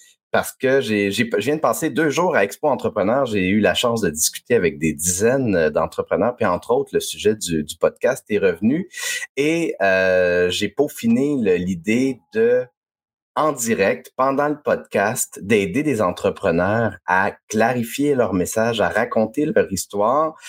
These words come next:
Un peu, dans le fond, l'exercice que je fais avec des clients qui est de leur, euh, les aider à scénariser un scénario de présentation d'affaires, ben, c'est ce que je vais faire en direct à partir de la semaine prochaine sur le podcast. Donc,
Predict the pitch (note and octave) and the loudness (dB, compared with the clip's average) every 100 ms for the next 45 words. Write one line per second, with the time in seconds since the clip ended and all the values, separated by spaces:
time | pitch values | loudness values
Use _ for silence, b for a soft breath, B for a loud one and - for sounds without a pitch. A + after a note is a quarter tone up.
0 | B B B A#2 A#2 F3 G3 A#2+ A2 D#3+ | B B B -2 -2 0 0 0 0 0
1 | C3 A#2 B2 - - - G#2+ G2+ - C#3+ | 0 0 0 0 -2 0 0 0 0 0
2 | G#2+ E2+ F#2 F2+ - G2 G2 A#2 C#3+ - | 0 -2 -4 -6 -4 0 2 2 -2 -6
3 | - G2 G2+ F#2 E2 D#2+ - _ _ - | -2 -2 0 0 2 2 -2 _ _ -6
4 | F2 E2+ E2 D2+ D#2 D#2 D#2+ E2 D#2+ D#2 | -2 0 0 0 0 0 0 0 0 2
5 | A#2 - G2+ F#2+ F2 F2 - G#2 A#2 A#2 | 2 2 0 0 0 -4 -2 0 0 0
6 | F2 D#2+ - G2 E2+ E2 G2 G#2+ - - | -2 0 0 0 0 0 -2 0 -4 -4
7 | - G2+ G#2 G2+ F#2 C#2+ - A#2+ G#2 E2 | -2 0 0 0 0 0 0 0 0 0
8 | - A2 C3 - B B B - - C#3 | 0 0 -2 -4 B B B 0 2 0
9 | - D#3+ A#2 F#2 A2 A2 F2 D#2+ F2 F#2 | 0 0 0 -2 0 0 0 -2 0 0
10 | G2+ - - D2 - G#2 G#2 D2+ - E2 | 0 -2 -2 -2 0 0 2 -2 0 -2
11 | - E2 - F#2+ G2 E2+ D2+ F#2+ F2+ - | 0 0 2 2 2 0 0 0 0 0
12 | D#2+ - C#3 D3+ E3 - - B B B | -2 0 0 2 0 -10 -12 B B B
13 | F#2 E2+ E2+ | 0 0 -2